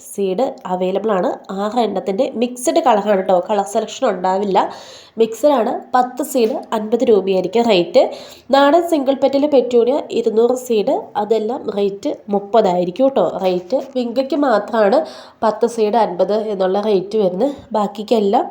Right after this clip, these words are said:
മുപ്പത് രൂപയായിരിക്കും റേറ്റ് വരുന്നത്. വിങ്ക നമുക്ക് ഇന്ന കളറിൻ്റെ ഇത്ര സീഡ് അങ്ങനെ ഒരിക്കലും പറയാൻ പറ്റില്ല. നമ്മുടെ കയ്യിൽ ഒരു പാക്കറ്റായിട്ട് ആറെണ്ണത്തിൻ്റെ മിക്സഡ് കളറാണ് കിട്ടിയിരിക്കുന്നത്. അപ്പോൾ അതിൽ നിന്ന് ഏതെങ്കിലും പത്ത്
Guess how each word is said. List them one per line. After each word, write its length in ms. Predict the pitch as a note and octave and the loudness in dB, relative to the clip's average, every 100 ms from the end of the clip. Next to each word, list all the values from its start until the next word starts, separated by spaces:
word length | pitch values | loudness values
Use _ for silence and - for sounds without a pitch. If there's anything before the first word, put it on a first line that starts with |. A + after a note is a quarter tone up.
| - - - - | -10 -20 -18 -8
മുപ്പത് 280 | G#3+ - B3+ A3 | 0 2 4 4
രൂപയായിരിക്കും 680 | F#3 G3+ G3 F3+ E3+ C#4 F4 - - - G#3+ | 4 4 4 4 2 2 2 0 -14 -4 0
റേറ്റ് 240 | G3 G3 G#3+ | 0 2 2
വരുന്നത്. 280 | F#3+ A#3 A#3+ | 2 -2 -2
വിങ്ക 200 | G#3+ G3+ G#3+ D#4 - - - - | -4 0 0 0 -6 -20 -20 -12
നമുക്ക് 240 | A3 A#3+ B3+ | -4 -4 -4
ഇന്ന 160 | A#3+ B3+ D4+ | -2 -2 2
കളറിൻ്റെ 600 | B3+ B3+ C#4 E4 - C4 D4 | 2 2 0 -2 -4 -2 -2
ഇത്ര 180 | - C#4 C#4+ | 0 0 0
സീഡ് 240 | C4+ B3 D4+ F#4+ G#3+ | 0 2 2 0 -4
അങ്ങനെ 220 | A3 A3+ | -2 0
ഒരിക്കലും 300 | A#3+ A3 A#3+ B3 | -2 -2 -2 0
പറയാൻ 200 | A3 G#3+ A3+ | 0 -2 -4
പറ്റില്ല. 240 | A3+ G#3+ - - - - _ | -4 -4 -4 -8 -20 -20 _
നമ്മുടെ 220 | G#3+ G3 G3+ | -10 -6 -4
കയ്യിൽ 100 | A3+ B3+ | -4 -4
ഒരു 80 | B3+ | -2
പാക്കറ്റായിട്ട് 580 | C4+ B3 B3 B3+ B3 A#3+ B3 | 0 0 0 -2 -2 0 0
ആറെണ്ണത്തിൻ്റെ 600 | A#3 A#3+ A#3+ A#3 A#3 A3+ D4 A3 | 0 0 -2 -2 -4 -4 -4 -6
മിക്സഡ് 320 | A3 - A#3 A#3+ | -10 -8 -4 0
കളറാണ് 300 | A3 A3 A#3 | 0 0 -2
കിട്ടിയിരിക്കുന്നത്. 420 | - G3 F3+ F3 | -2 -2 -2 -6
അപ്പോൾ 120 | F3 F#3 | -6 -8
അതിൽ 120 | G3 | -8
നിന്ന് 140 | G#3 B3+ | -4 -2
ഏതെങ്കിലും 300 | B3 B3 B3+ B3+ | -2 -4 -2 -4
പത്ത് 180 | A#3+ | -4